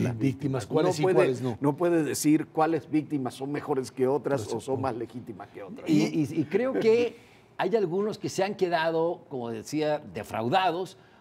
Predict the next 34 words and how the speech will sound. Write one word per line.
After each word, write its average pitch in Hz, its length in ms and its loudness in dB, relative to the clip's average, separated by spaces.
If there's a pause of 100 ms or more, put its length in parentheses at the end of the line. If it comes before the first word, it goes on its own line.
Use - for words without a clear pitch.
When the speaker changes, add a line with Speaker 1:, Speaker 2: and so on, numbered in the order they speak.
(140)
Speaker 3:
porque 175 600 2 (340)
quieren 226 440 0
que 175 140 -8
el 160 140 -2
Papa 196 360 -4
diga 202 300 -2
lo 196 160 0
que 185 180 0
ellos 208 240 -2
están 214 280 -6
pensando. 202 540 -2 (280)
El 156 180 -2
Papa 254 440 -2
dice 254 520 0
lo 180 80 -6
que 151 100 -8
señalaban, 180 540 -6 (280)
lo 143 260 2
que 135 140 -6
trae 220 380 0
en 170 120 -6
su 135 140 -6
agenda. 175 540 -2 (280)
Lo 135 100 -4
que 147 120 -4
trae 226 200 -4
en 262 60 -4
su 262 120 -4
agenda, 226 580 -2 (260)
eh, 202 260 0
no 208 280 -4
es, 254 500 -2
eh, 160 200 -4 (100)
temas 196 440 0